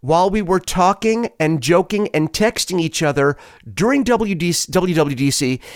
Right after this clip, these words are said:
He didn't have time to do it afterwards. He just, as soon as the event was over, he said, "Hey, I have a text for you I want you to look at." Um,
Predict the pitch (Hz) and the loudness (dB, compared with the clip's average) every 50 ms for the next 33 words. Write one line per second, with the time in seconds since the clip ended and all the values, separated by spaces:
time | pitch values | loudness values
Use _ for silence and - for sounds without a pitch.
0 | - - - - 196 233 262 262 277 262 247 - - 220 214 208 175 185 175 190 | -20 -10 -4 0 0 0 2 2 2 2 2 0 0 0 -2 0 -2 -2 -2 0
1 | 165 165 156 156 - - 160 160 - - 160 151 214 214 - - - - - - | 2 2 2 0 0 0 -2 -2 0 -2 -2 -2 -2 -2 0 0 0 0 0 0
2 | 226 240 254 196 - 208 175 147 175 170 160 - 165 156 127 147 - 165 156 139 | 0 0 -2 0 0 -2 -2 0 0 0 0 0 -2 -4 -2 0 0 0 2 2
3 | 151 151 151 156 143 156 151 143 160 165 151 135 131 127 - - - - - - | 0 0 0 0 -2 -2 0 0 2 2 2 2 0 -2 -6 -14 -20 -20 -10 -4
4 | 139 139 147 143 135 135 - - 165 143 - - - - 135 123 120 123 120 123 | -2 0 0 0 0 -2 -2 -2 -2 -2 -2 -4 -6 -2 0 0 2 2 2 2
5 | 127 123 - 113 120 120 120 117 117 113 - 104 - - - _ _ _ _ _ | 0 -2 -2 0 0 0 2 0 0 -2 -2 -4 -4 -6 -8 _ _ _ _ _
6 | _ _ _ _ - _ _ _ _ _ _ _ _ - 147 147 151 151 151 - | _ _ _ _ -20 _ _ _ _ _ _ _ _ -4 -2 0 0 0 -2 -4